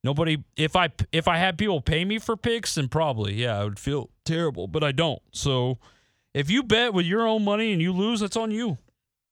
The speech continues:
All right, I'm not gonna, what the fuck am I gonna feel bad about? I didn't charge anybody. I didn't say anything, uh, like, nothing, bro. So, again, that's, that's on you. Uh, so I guess the answer would be no. I do not feel bad.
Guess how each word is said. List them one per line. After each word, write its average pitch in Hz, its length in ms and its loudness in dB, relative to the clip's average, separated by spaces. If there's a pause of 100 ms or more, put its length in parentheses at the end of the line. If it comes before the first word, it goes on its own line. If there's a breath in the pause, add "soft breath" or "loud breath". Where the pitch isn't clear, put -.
(500)
All 131 80 0
right, 170 140 0
I'm 175 100 -2
not 208 120 -2
gonna, 190 160 -2 (100)
what 175 160 -2
the 180 80 -8 (120)
fuck 202 180 -2
am 202 80 0
I 208 80 0
gonna 175 160 0
feel 127 180 0
bad 120 220 0
about? 107 280 -2 (520)
I 143 80 -2
didn't 180 160 -6
charge 143 360 0
anybody. 160 280 0
I 190 80 2
didn't 165 160 0
say 147 580 -2 (220)
anything, 160 520 -2
uh, 143 80 0
like, 135 300 -2 (800)
nothing, 123 340 2
bro. 117 280 -2 (100)
So, 120 480 -4
again, 135 320 -2
that's, 143 300 -2
that's 170 240 -4
on 165 280 -2
you. 147 220 -2 (920)
Uh, 131 300 -4
so 185 180 -4
I 190 80 2
guess 233 220 0
the 247 100 0
answer 208 200 0
would 185 120 0
be 170 120 0
no. 160 360 0
I 135 140 0
do 156 160 -2
not 185 160 -2
feel 143 160 0
bad. 110 220 0